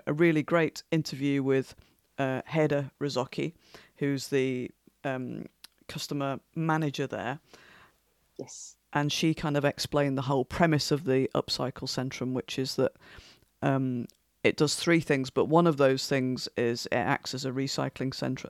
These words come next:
Speaker 1: centre for the, um, for the municipality. So
Speaker 2: Yes.
Speaker 1: people are bringing back waste materials and so on, and the entrepreneurs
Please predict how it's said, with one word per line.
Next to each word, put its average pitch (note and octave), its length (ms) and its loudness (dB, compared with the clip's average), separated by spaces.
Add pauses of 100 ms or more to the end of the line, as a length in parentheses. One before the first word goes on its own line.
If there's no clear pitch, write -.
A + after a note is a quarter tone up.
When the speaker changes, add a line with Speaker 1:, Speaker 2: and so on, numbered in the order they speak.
(100)
Speaker 1:
centre C3+ 340 -4
for - 180 -8
the, B2 220 -4 (320)
um, B2+ 340 -6 (120)
for - 160 -10
the B2+ 200 -4 (280)
municipality. D#3+ 920 -4 (540)
So D3 160 2
Speaker 2:
Yes. D3 100 4
Speaker 1:
people D#3 320 2
are C#3 40 2
bringing D3 380 4
back C#3 200 0
waste C#3 320 -2
materials C3 540 -6
and B2+ 100 -6
so B2 180 -4
on, B2+ 300 -4
and C#3 220 -2
the C3+ 80 0
entrepreneurs D3+ 840 4